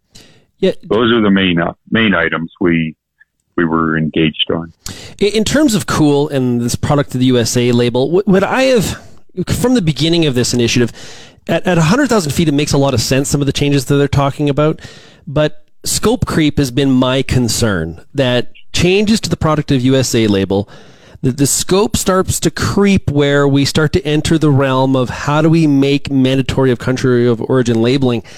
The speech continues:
Speaker 1: happen in the U S. There are people like Senator Mike Rounds out of South Dakota really, really continuing to push for this. It's no secret. He, you know, he says, "I want mandatory."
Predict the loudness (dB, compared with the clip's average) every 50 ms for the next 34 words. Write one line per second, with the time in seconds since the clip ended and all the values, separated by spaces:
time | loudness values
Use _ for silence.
0 | -20 -20 -20 -20 -20 _ _ -2 0 0 0 0 0 0 0 0 0 0 2 2
1 | 2 2 2 2 2 0 -2 -4 -8 -14 -18 -20 -20 -16 -4 -2 0 0 0 -2
2 | -2 0 0 0 2 2 0 2 2 2 2 2 2 0 -2 -2 0 0 2 2
3 | 2 2 2 2 0 0 0 0 0 0 2 2 2 2 2 2 2 2 2 2
4 | 2 0 0 0 -2 0 0 -2 0 2 2 2 4 2 2 2 2 2 2 4
5 | 4 4 4 2 2 0 0 -2 -2 0 0 2 2 2 2 0 0 0 0 0
6 | 0 0 0 -2 -2 0 0 2 0 0 0 0 0 0 -2 -2 0 2 2 2
7 | 2 0 -2 0 2 0 0 0 0 0 0 2 2 2 0 0 2 2 0 0
8 | 0 0 0 2 2 2 2 0 -2 -2 0 0 0 2 2 2 0 0 0 0
9 | 0 0 0 0 0 -2 0 0 0 0 2 0 0 -2